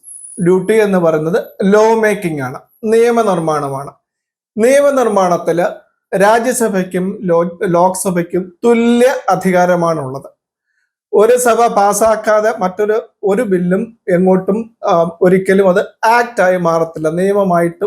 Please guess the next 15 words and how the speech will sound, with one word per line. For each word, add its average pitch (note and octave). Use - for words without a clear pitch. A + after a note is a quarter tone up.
മാറത്തില്ല. D3+
അങ്ങനെ G3+
നിയമമായിട്ട് A3
മാറണമെന്നുണ്ടെങ്കിൽ G#3+
പിന്നെ G3+
വലിയ G3+
പ്രൊസീജിയർ G#3
ഒക്കെയാണുള്ളത്. F3+
അതായത്, F#3
പിന്നെ G3
ജോയിന്റ് G3+
സിറ്റിംഗ് G3
വേണം. F#3
അങ്ങനെ F#3+
പിന്നെ F#3